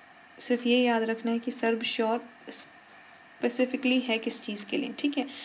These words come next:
जो state और private universities हैं, उसमें research को promote करने के लिए ये particular scheme है। बाकी इसमें कुछ ज़्यादा और है नहीं।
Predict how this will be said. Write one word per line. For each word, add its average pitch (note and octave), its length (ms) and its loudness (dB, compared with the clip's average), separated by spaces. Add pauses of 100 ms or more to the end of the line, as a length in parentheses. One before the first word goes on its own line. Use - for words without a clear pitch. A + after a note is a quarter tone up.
(340)
जो A3+ 100 -4
state A#3 400 2
और A#3 80 0
private A3 420 0
universities A3 720 -4
हैं, C4+ 100 -4
उसमें A#3 300 -2
research A3+ 400 -2
को A#3+ 120 2
promote A3 400 -4
करने G#3 260 -4
के G#3 100 -6
लिए B3 100 -2
ये C4+ 160 4
particular G#3 420 -6
scheme A3+ 320 -8 (520)
है। - 80 -10 (1120)
बाकी A#3+ 200 4
इसमें C#4 220 8
कुछ C#4 120 10
ज़्यादा B3+ 300 8
और C4 100 6
है B3+ 160 4
नहीं। C4 220 4